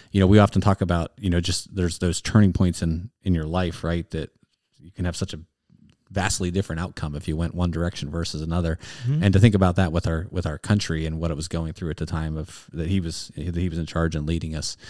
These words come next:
Speaker 1: uh, and how he led us through that, I, I, I, I think he's pretty special. But if I were to just to pick a person,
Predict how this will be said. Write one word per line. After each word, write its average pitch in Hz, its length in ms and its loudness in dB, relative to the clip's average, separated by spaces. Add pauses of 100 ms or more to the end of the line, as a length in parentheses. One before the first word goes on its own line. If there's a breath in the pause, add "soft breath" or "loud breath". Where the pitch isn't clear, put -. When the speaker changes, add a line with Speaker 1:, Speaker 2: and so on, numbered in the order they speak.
(320 loud breath)
Speaker 1:
uh, 73 320 -8
and 85 120 -4
how 95 160 2
he 87 100 0
led 85 220 -2
us - 100 -4
through 85 200 -4
that, 80 280 -6
I, 85 180 -6
I, 87 120 -8 (680)
I, - 80 -14 (840)
I 98 40 -12
think 92 180 -4
he's - 180 -4
pretty 87 240 -2
special. 87 420 -4
But 85 200 -2 (680 loud breath)
if 113 120 2
I 131 100 6
were 165 80 4
to 156 40 2
just 156 180 -2
to 139 60 4
pick - 200 2
a 127 40 2
person, 170 520 2